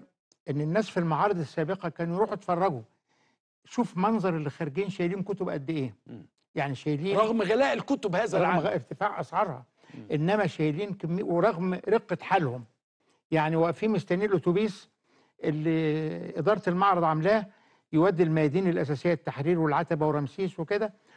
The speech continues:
Speaker 1: واقفين، ما معهمش عربيات يعني.
Speaker 2: مم.
Speaker 1: ومع ذلك شايلين كتب وشايلين كتب، وأنا شفت ناس جاية من الأقاليم.
Speaker 2: طبعًا.
Speaker 1: ورحلة الأقاليم دي،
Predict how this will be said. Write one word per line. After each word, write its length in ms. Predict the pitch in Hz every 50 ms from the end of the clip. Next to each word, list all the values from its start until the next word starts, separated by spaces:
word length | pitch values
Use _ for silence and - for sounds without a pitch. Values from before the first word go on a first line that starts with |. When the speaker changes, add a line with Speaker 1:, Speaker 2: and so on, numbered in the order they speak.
| - _ -
Speaker 1:
واقفين، 400 | 160 170 160 - - 220 - -
ما 100 | 160 160
معهمش 280 | 156 180 226 226 -
عربيات 520 | 180 190 170 151 165 180 175 160 139 - -
يعني. 160 | 131 113 117 - _ _ _ - -
Speaker 2:
مم. 80 | 135 117 98 90 - _ _ -
Speaker 1:
ومع 340 | 147 156 151 160 160 160
ذلك 360 | 151 131 175 196 208 208 - -
شايلين 540 | - - 160 147 143 165 185 196 190 175
كتب 340 | 139 - 190 196 196 196 170
وشايلين 520 | 156 143 - - 170 160 156 156 202 196 185
كتب، 340 | - 214 208 - 226 220 185 - _ _ _ _ _ _ _ _ _ _ -
وأنا 540 | 143 147 156 160 - - - 226 233 214 175
شفت 400 | - - 220 196 - - - 175
ناس 280 | 170 185 208 190 160
جاية 260 | 143 180 185 190 175
من 100 | 165 175
الأقاليم. 760 | 196 220 - - 190 - - 185 180 170 185 170 143 117 110 - _ _ -
Speaker 2:
طبعًا. 280 | 160 170 143 117 - - - _ _ _ -
Speaker 1:
ورحلة 440 | 147 143 185 233 - - - 180 165 -
الأقاليم 640 | 160 147 - - 151 - - 165 160 180 208 202 185
دي، 380 | 151 151 190 196 214 214 247